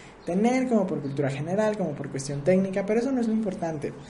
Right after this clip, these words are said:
Lo importante es su función, es el cómo las utilizamos en estos momentos, en tiempos de, eh, distanciamiento, de pandemia, de resguardo. Eh, ¿por qué? Porque siempre tenemos, o siempre se nos han enseñado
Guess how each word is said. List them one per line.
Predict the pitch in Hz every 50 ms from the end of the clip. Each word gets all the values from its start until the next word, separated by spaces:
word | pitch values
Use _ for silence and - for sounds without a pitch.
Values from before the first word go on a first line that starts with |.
| - - - - - - - -
Lo | 185 208
importante | 202 202 226 220 - - 240 262 262 254 277 269 247 233
es | 233 233 - -
su | - - - 190
función, | - - 175 160 156 - - 180 160 147 135 135 139 - - - - - - -
es | 165 160 -
el | 185 185 185 185 -
cómo | - 190 185 185 185 196
las | 190 190 185 180 180 180 - -
utilizamos | 180 - - 147 143 143 143 143 156 151 156 160 165 170 170 - - - - - - -
en | 143 135 160
estos | 190 208 202 196 - - 180
momentos, | 175 151 143 139 135 131 127 127 151 156 147 143
en | 139 131
tiempos | 127 131 151 156 151 151 - 160 160 156 147 -
de, | 143 139 139 139 143 143 143 - - - - - - -
eh, | 160 143 131 127 120
distanciamiento, | 127 131 - - 135 131 - 139 143 170 185 190 190 185 185 170
de | -
pandemia, | - - 117 123 135 143 156 165 165 156 147
de | 139 127
resguardo. | 120 117 120 123 - - 156 151 147 147 143 143 147 147 147 143 - - - - - - -
Eh, | - 175 165 165
¿por | 170 185 180 180
qué? | - 233 240 247
Porque | 240 233 214 202 - - 208 208 214 214 220 - - - - - - - - - - - - - - - - -
siempre | - - - 220 226 233 226 226 233 233 240 240
tenemos, | 226 - 185 170 165 165 165 170 170 175 170 -
o | - 143
siempre | - 156 151 151 165 175 175 175
se | 160 147
nos | 135 131 131
han | 139 139 139
enseñado | 135 139 139 139 139 135 135 127 127